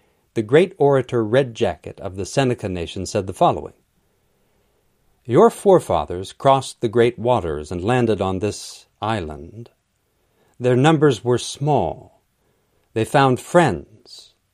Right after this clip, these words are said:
and not enemies. They told us they had fled their own country for fear of wicked men, and come here to enjoy their religion. They asked for a small seat.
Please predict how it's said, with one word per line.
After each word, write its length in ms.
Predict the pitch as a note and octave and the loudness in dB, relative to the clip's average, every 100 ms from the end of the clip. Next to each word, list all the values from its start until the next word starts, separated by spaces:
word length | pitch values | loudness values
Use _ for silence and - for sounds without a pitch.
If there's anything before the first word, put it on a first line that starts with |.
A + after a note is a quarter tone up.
| _ | _
and 200 | - G#2 | -8 -2
not 180 | A2+ A#2+ | 0 0
enemies. 760 | A2+ C3 F#2+ D2+ _ _ - _ _ _ _ _ _ _ _ _ _ _ - | 0 -2 -2 -8 _ _ -20 _ _ _ _ _ _ _ _ _ _ _ -10
They 60 | G2+ | -6
told 340 | - D3+ D3+ | 4 6 6
us 220 | D3 - | 4 2
they 180 | B2 B2+ | 0 2
had 160 | B2+ A2+ | 2 -2
fled 520 | - E3+ D#3+ F2+ G2+ | 0 4 4 2 -2
their 200 | G#2 G#2 | -2 2
own 300 | C3 C#3 C#3 | 2 2 0
country 440 | - D#3+ C#3+ G2+ | 0 -2 -2 -4
for 200 | F2+ A2+ | -2 -4
fear 420 | - - D3 C#3+ | -4 0 2 4
of 140 | B2+ A#2 | 2 2
wicked 500 | C#3+ D3+ D3 A#2+ A#2 | 2 2 0 -2 -4
men, 480 | C#3+ A2 D#2 D2+ - _ _ _ _ _ _ _ _ | -2 -2 -6 -12 -20 _ _ _ _ _ _ _ _
and 180 | - G#2+ | -10 -8
come 280 | - D#3 C#3+ | 0 2 2
here 320 | A#2+ A#2+ G#2 | 2 2 2
to 180 | F#2 B2 | -2 -4
enjoy 800 | A2+ G#2+ A#2+ C#3+ G#2 E2 E2+ F2 | -2 -2 2 2 2 -2 -8 -6
their 300 | G#2 G#2 A2 | -4 -2 -2
religion. 720 | G#2+ A#2+ C3+ C3 G2 D2+ D#2 _ _ _ _ _ _ _ _ _ _ _ _ _ _ _ | 0 0 0 -2 -4 -10 -16 _ _ _ _ _ _ _ _ _ _ _ _ _ _ _
They 200 | C#3 E3 | 0 0
asked 540 | D3+ D3+ D3+ - - - | 2 0 -2 -6 -16 -8
for 240 | C3+ A#2+ | -4 -2
a 80 | B2+ | -4
small 600 | - C3+ C3+ C3+ C3 B2+ | -6 -4 -2 0 0 -4
seat. 640 | - - C3 D#2+ _ _ | -8 -8 -6 -8 _ _